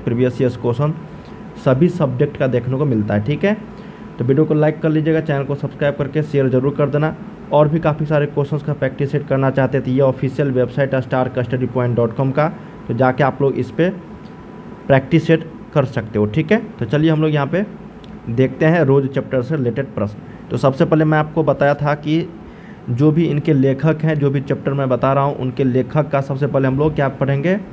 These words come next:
तो जीवन परिचय, लेखक परिचय जानेंगे, क्योंकि इसी से कई सारे questions आप सभी को देखने को मिलेंगे। अभी just हम लोग क्वेश्चन answer करेंगे तो आपको पता भी चल जाएगा।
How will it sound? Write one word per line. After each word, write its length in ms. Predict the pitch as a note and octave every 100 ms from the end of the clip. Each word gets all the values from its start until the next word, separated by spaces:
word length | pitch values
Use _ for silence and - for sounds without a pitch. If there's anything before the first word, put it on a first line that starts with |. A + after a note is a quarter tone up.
| - -
तो 80 | -
जीवन 320 | A#2 B2+ D3
परिचय, 320 | C#3 C#3 C#3 D#3
लेखक 400 | C3 C3 C#3+ -
परिचय 280 | C3 C3+
जानेंगे, 360 | A#2 G#2 G#2 G#2
क्योंकि 340 | G#2 D3+ D3+ E3
इसी 340 | D3+ D3+ E3+ E3+ - -
से 180 | - D#3+ - -
कई 140 | D3+
सारे 280 | E3 D#3 C#3+
questions 360 | C#3 C3+ D3 C3
आप 120 | B2+
सभी 200 | C#3+ C3
को 140 | C3+
देखने 300 | C3 A#2+ B2+
को 120 | C3+ C3+
मिलेंगे। 280 | C3 C3
अभी 160 | C3+ A#2+
just 260 | A#2+ C#3 D3
हम 100 | C3+
लोग 140 | C3+
क्वेश्चन 240 | B2+ A#2+ C#3
answer 360 | C#3+ B2+ B2+
करेंगे 340 | A2+ B2 B2 E3
तो 640 | - - - - - -
आपको 200 | A2+ -
पता 260 | - B2+ B2
भी 80 | A#2
चल 200 | G#2+ G#2+
जाएगा। 220 | G#2 G#2